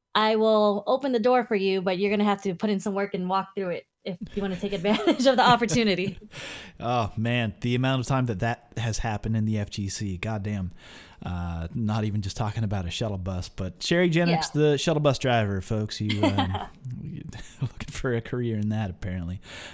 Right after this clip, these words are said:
Speaker 2: Uh, <laughs> no, that's, I remember hearing that story, and that, that shit's awesome, so good on ya.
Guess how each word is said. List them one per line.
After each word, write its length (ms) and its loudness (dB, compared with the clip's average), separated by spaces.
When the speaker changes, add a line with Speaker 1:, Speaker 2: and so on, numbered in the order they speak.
Speaker 2:
Uh, 460 -4
<laughs> 400 2
no, 220 0
that's, 260 2
I 100 6
remember 220 8
hearing 240 6
that 140 2
story, 320 0
and 160 2
that, 160 -2
that 160 -2
shit's 240 -2
awesome, 340 -6
so 460 -6
good 160 -4
on 180 -4
ya. 120 -6